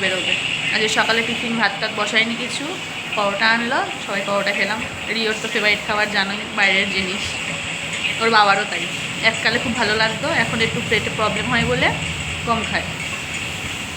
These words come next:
আমি যেই ফাঁকে সব কাজ সেরে ফেললাম, ঘর ঝাড় দিলাম, টেবিল পরিষ্কার করলাম, খাবার টেবিল এটা ছিল পরিষ্কার করলাম,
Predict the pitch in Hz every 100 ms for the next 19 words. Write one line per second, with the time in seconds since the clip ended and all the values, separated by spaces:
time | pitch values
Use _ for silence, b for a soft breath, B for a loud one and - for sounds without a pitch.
0 | - - - - - - 233 240 233 240
1 | 254 247 277 - 226 208 - 208 208 202
2 | 185 185 185 196 208 208 196 208 196 226
3 | 214 208 214 220 196 208 208 202 202 226
4 | 214 208 208 214 214 202 208 196 202 -
5 | - 220 214 208 214 214 214 - 214 214
6 | 208 208 202